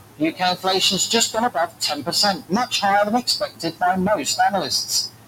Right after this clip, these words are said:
The cost of living is soaring, and the bad news is inflation will get worse before it gets better.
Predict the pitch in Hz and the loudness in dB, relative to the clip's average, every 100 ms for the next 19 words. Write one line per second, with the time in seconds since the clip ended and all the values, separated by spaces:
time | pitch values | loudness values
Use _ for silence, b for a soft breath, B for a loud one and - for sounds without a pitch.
0 | - 104 135 - 131 135 147 156 160 - | -20 -10 -8 -4 -4 -2 0 0 0 2
1 | 180 185 170 117 - - - 139 139 190 | 2 2 2 -4 -10 -20 -10 -4 -4 0
2 | 220 226 202 208 185 156 147 175 - 139 | 0 0 2 2 2 -2 -2 -4 -4 -6
3 | 123 151 151 160 165 156 120 123 - 151 | -4 -2 -2 0 -4 -2 0 0 -2 -8
4 | - 104 110 110 98 - 120 120 104 | -6 -4 -4 -4 -6 -4 -2 0 0